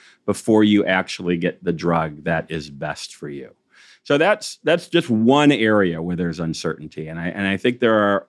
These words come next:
a, a few more that really have the potential to, to threaten innovation. When I read what's being referred to as the guidance, right? When, when C M S said, "This is how we're going to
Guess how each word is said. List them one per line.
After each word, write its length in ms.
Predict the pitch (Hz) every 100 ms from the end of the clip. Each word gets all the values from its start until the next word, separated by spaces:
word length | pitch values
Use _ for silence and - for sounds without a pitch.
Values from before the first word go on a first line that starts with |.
| -
a, 60 |
a 140 | 107 107
few 240 | - 156
more 480 | 139 120 123 110 95 _ _
that 180 | - 101
really 240 | 117 120 113
have 200 | 117 110
the 80 |
potential 500 | 92 85 110 98 101
to, 220 | 95 95 -
to 160 | -
threaten 340 | 92 101 85 82
innovation. 520 | 80 76 71 - - _ _ _ _ _
When 180 | 139 135
I 180 | 135 170
read 520 | 196 165 147 139 120 -
what's 340 | 123 120 113 _ _ 120
being 240 | 127 123
referred 400 | 117 117 123 117
to 120 | 113 107
as 120 | 92
the 100 | 98
guidance, 580 | 87 92 82 78 _ -
right? 280 | 101 101 95
When, 240 | 95 95
when 160 | 95 92
C 260 | - 151
M 100 | 135
S 200 | 123 113
said, 220 | - 107
"This 200 | 110 127
is 80 | 127
how 240 | - 117 107
we're 180 | 104
going 380 | 101 101 98 95
to 240 | - 95